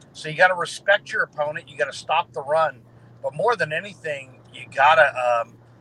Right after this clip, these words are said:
you gotta limit their explosives. I mean, in the first half against the Giants, they had several explosive plays,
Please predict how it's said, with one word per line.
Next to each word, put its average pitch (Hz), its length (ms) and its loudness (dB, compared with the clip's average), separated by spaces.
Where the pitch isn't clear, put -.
you 143 60 -8
gotta 170 180 6
limit 180 320 -6
their 190 160 0
explosives. - 1000 -12
I - 60 -20
mean, 147 140 -12
in 151 80 -12
the 151 80 -4
first 220 340 -6
half 208 160 -2
against 170 280 -18
the 135 60 -20
Giants, 160 600 -6
they 156 80 -6
had 156 180 -6
several 180 460 -4
explosive 165 680 -12
plays, 165 600 -4